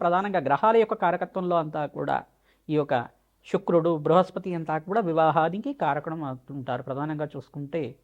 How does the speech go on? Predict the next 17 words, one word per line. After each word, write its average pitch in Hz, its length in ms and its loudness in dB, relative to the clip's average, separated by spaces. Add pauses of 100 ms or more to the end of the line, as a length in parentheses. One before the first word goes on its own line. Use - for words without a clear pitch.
(240)
అంగారకుడు 175 640 4
కూడా 175 180 -2
వివాహానికి 151 460 2
కారణం 139 380 -4
అవుతుంటారు. 131 480 -8 (200)
చంద్ర 175 320 0
భగవానుడు, 135 480 0
చంద్రబలం 151 500 -2
కూడా 151 240 -2
యోగకరంగా 127 480 -6
ఉండాలి. 123 280 -10 (120)
బృహస్పతి, 151 520 0 (120)
అంగారకుడు 135 540 -2 (480)
మరియు 156 280 2
శుక్రుడు, 143 360 -6 (380)
చంద్ర 165 280 2
భగవానుడు 131 460 -2